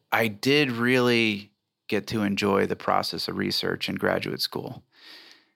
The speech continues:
I got, I got quite passionate about it for a while. And when I was an undergraduate, I didn't have a lot of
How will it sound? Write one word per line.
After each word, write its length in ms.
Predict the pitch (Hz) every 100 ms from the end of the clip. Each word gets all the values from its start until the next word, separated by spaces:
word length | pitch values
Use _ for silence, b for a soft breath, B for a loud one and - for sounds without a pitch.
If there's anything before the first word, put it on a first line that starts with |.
| B _ _ -
I 140 | 101
got, 260 | 113 120 - -
I 80 | 131
got 200 | 143 -
quite 240 | 151 -
passionate 540 | 127 117 120 107 98
about 280 | 87 95 90
it 80 | -
for 160 | - 101
a 60 |
while. 520 | 98 101 95 87 - _ _ _ _ _ _ -
And 380 | 143 139 135 131 -
when 280 | 123 143 139
I 180 | 151 175
was 400 | 170 143 - -
an 140 | 127 120
undergraduate, 1120 | 131 143 127 110 123 143 139 107 101 - _
I 140 | 117 143
didn't 300 | 196 214 180
have 340 | 147 147 139
a 60 | 117
lot 340 | 110 110 113
of 440 | 107 98 - -